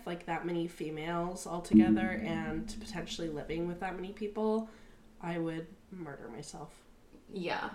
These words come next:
Speaker 2: Well, I didn't live in the house, thank God. And I
Speaker 1: You literally just said you had eight roommates. That's, like, psychotic to me. I
Speaker 2: Yeah, but if you live in the house,
Speaker 1: I
Speaker 2: it's,
Speaker 1: know.
Speaker 2: like, fifty.
Speaker 1: I know.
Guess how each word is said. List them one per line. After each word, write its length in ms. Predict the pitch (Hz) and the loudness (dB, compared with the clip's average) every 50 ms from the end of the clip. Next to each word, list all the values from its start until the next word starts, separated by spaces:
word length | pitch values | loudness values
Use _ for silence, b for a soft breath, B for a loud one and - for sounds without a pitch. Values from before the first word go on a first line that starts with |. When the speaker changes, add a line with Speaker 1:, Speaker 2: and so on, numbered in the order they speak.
| - - - | -10 -12 0
Speaker 2:
Well, 400 | - 214 214 202 196 196 190 - - | 6 8 10 10 10 8 6 6 4
I 200 | 196 196 185 196 | 6 6 6 6
didn't 360 | 185 185 233 233 240 - - | 6 6 6 4 4 2 0
live 220 | 202 202 202 190 190 | 4 4 6 6 6
in 120 | 190 180 180 | 4 2 2
the 40 | 175 | 0
house, 520 | 185 185 180 175 170 - 185 185 - - | -2 -2 -2 -4 -2 -4 -4 -6 -8 -8
thank 240 | - - - - 185 | -6 -4 -4 -4 -4
God. 320 | - - - - - - | -4 -4 -4 -2 -2 -2
And 100 | - 190 | 0 0
I 80 | 190 185 | 2 4
Speaker 1:
You 120 | 202 202 | 6 6
literally 360 | 185 190 185 180 185 180 180 170 | 6 6 4 4 6 6 4 4
just 160 | 190 170 - | 2 0 -2
said 140 | 180 165 170 | 0 0 2
you 80 | 170 | 2
had 120 | 175 156 151 | 2 0 0
eight 200 | 151 160 151 160 | 0 0 0 0
roommates. 480 | 156 147 139 147 151 151 151 - - | -2 -2 -2 -2 -4 -4 -6 -6 -6
That's, 440 | - 151 135 - - - - - - | -6 -6 -6 -6 -6 -8 -8 -6 -6
like, 280 | 220 - - - - - - - - - - | -6 -6 -6 -8 -12 -16 -20 -20 -20 -16 -10
psychotic 640 | - - - 160 135 - - 127 - - - - - | -8 -4 -4 -4 -2 -2 0 0 0 -2 -4 -6 -10
to 120 | - - 170 - | -12 -12 -10 -10
me. 200 | - - - - - - - | -8 -10 -12 -12 -10 -4 -4
I 100 | 165 156 - - - | -2 -2 -4 -6 -4
Speaker 2:
Yeah, 260 | 220 202 208 196 196 190 | 2 4 6 6 6 6
but 100 | 196 196 | 4 4
if 160 | 202 202 220 | 2 4 4
you 140 | 220 214 196 | 6 8 8
live 340 | 190 196 196 196 190 - - | 10 10 10 8 8 6 0
in 340 | - 190 190 185 196 208 208 | -2 -2 0 0 0 4 4
the 100 | 202 220 | 4 4
house, 560 | 226 233 214 208 226 254 269 269 - - - | 4 4 4 4 4 2 2 -2 -4 -2 4
Speaker 1:
I 80 | 190 | 6
Speaker 2:
it's, 80 | 175 170 | 8 8
Speaker 1:
know. 140 | 170 175 165 - | 8 8 6 6
Speaker 2:
like, 300 | 190 185 180 - - - | 4 4 2 0 -6 -14
fifty. 640 | - - - - 190 185 - - - - - 226 226 - | -18 -8 -4 -4 -4 -4 -4 -8 -8 -6 -4 -4 -4 -2
Speaker 1:
I 120 | 180 175 156 | -2 0 0
know. 260 | 156 156 - - | 0 0 -2 -2